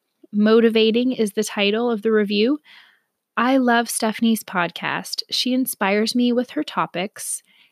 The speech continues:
and her call to action is just what I need on a weekly basis. As a mother, I truly appreciate the wonderful speakers she interviews,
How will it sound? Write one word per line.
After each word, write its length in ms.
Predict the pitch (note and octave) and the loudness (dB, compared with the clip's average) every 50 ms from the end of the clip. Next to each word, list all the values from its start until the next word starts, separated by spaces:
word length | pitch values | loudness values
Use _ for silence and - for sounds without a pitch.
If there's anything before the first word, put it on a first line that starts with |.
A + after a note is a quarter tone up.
| _ | _
and 140 | C4+ A3 G#3 | -4 -2 0
her 120 | G3 A#3 G#3+ | 0 0 -2
call 320 | - - - G#3+ G#3+ A3+ | -2 -2 0 0 0 0
to 120 | - - - - | 0 -4 -4 -4
action 480 | F#3+ F3 - - - - G3 F#3+ F#3+ | -4 -4 -4 -4 -6 -4 -2 -4 -4
is 220 | F3+ - G3 - - | -4 -4 -6 -6 -6
just 320 | - A#3+ A#3+ - - - | -4 -4 -2 -2 -2 -2
what 120 | C#4+ C#4 | -2 0
I 100 | C#4+ C4 | 2 2
need 240 | A3 G3 F#3+ F#3+ F#3 | 2 2 2 2 0
on 160 | - - F#3+ | 0 -2 -2
a 60 | F#3+ F#3 | -2 -2
weekly 380 | F#3+ G#3 G3+ - - A3 G3+ | -2 -4 -6 -4 -2 -2 -2
basis. 640 | E3+ - - - - - - - - - - - - - - - - - - - _ _ _ _ - | -2 -2 -6 -6 -8 -10 -10 -10 -10 -10 -14 -16 -16 -18 -20 -20 -20 -20 -20 -20 _ _ _ _ -4
As 240 | A#3 A3 A#3+ A#3+ C#4+ | -2 -2 -2 0 0
a 60 | C4+ | 2
mother, 420 | A#3 G#3 G3 F#3+ G3+ G3 F#3+ - | 2 2 4 4 4 2 2 2
I 140 | - G3+ G#3 | 0 -2 -4
truly 500 | G#3 - - A#3+ A#3+ B3 C4 C#4+ C#4+ C#4 | -4 -4 -4 -2 0 0 2 2 2 0
appreciate 640 | B3+ C4+ - - G#3+ G3+ F#3+ - - G3+ F#3+ G#3 - | 0 -2 -2 -2 -2 0 0 0 0 0 0 0 -2
the 100 | G3 F3+ | -4 -2
wonderful 420 | F#3+ G3 G3+ G#3+ G#3 - B3+ B3 | -2 -2 -2 -2 -4 -2 -4 -4
speakers 600 | - - - - G3+ F#3 - - F3 F3 F3 - | -4 -6 -6 -4 -4 -4 -4 -4 -4 -4 -2 -2
she 240 | - - G3 F3+ - | -4 -4 -4 -4 -2
interviews, 760 | G3+ G3+ - F3+ D#3+ E3 E3 D#3+ E3 E3+ F#3 G3 - - | -2 -4 -4 -4 -8 -6 -6 -4 -4 -4 -6 -6 -8 -12